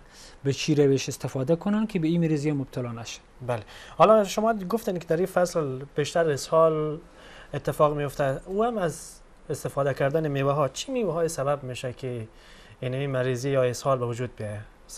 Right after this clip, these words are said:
Speaker 2: افراد دچار اسهال بشن؟
Speaker 1: فصل توت معمولاً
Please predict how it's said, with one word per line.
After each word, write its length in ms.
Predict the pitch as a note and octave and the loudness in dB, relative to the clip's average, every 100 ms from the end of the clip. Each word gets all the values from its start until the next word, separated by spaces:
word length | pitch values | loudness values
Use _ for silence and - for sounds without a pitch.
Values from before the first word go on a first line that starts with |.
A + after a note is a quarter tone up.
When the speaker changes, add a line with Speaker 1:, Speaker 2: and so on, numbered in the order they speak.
| E3 C#3 C3+ - | -16 -16 -18 -6
Speaker 2:
افراد 420 | C3 - D3 C3+ | -6 -2 0 0
دچار 280 | B2 D3+ B2+ | -2 -4 -4
اسهال 300 | A2+ C3 A2+ | -4 -6 -6
بشن؟ 220 | A2 - - - - - - - - - - - - - - - - - - - - | -8 -16 -20 -20 -20 -20 -20 -20 -20 -20 -20 -20 -20 -20 -20 -20 -20 -20 -20 -20 2
Speaker 1:
فصل 360 | B3 C4 - G#3+ | 4 4 4 2
توت 340 | - G#3+ - | 4 0 4
معمولاً 640 | E3+ D#3+ D#3 E3 F3 F3+ | 4 4 4 4 4 2